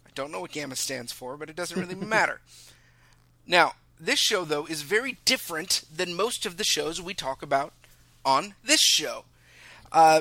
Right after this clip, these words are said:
Speaker 1: you know, we'll talk about, well, let's say, Gen Con, because you're there. We have a presence there. It is a huge gamer event, and a little bit of a, uh,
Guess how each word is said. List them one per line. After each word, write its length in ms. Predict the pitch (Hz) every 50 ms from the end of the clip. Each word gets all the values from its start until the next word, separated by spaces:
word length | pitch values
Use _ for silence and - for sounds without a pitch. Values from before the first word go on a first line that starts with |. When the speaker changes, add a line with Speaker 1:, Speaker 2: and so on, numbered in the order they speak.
| 143 -
Speaker 1:
you 140 | 160 196 185
know, 60 | 175
we'll 160 | 170 196 226
talk 260 | - 247 233 214 -
about, 400 | 202 165 175 170 165 160 156 - _ _ _ _ _ _ _ _ _ _ _ _ _ -
well, 220 | 131 131 139 135
let's 260 | 131 135 135 - -
say, 260 | 143 135 123 120 - _ - 135
Gen 320 | - 143 143 135 139 143
Con, 420 | 139 - 131 113 113 113 127 180 - _ _ _ _ _ _ _ _ _ _ _ _ -
because 400 | 175 190 - 165 156 156 - - - _
you're 340 | 160 139 135 147 147 143 151
there. 400 | 143 135 123 120 123 147 170 294 294
We 180 | 170 165 151 156
have 120 | 147 131
a 80 | 131 -
presence 480 | - - 151 143 139 135 131 - -
there. 200 | 143 131 143 160
It 80 | 151 139
is 80 | 131 131
a 40 | 139
huge 560 | 131 - - - 185 185 180 180 160 147 -
gamer 340 | - 160 151 147 147 143 135
event, 460 | 131 127 131 135 127 143 180 - - - - - - - - - - - -
and 360 | - 147 139 139 143 135 131 139
a 120 | 143 143
little 240 | 147 185 208 180 143
bit 120 | 143 139
of 100 | 131 127
a, 140 | 127 123 120 113 - - _ _ _ _ _ - 135
uh, 360 | 127 123 123 120 117 120 117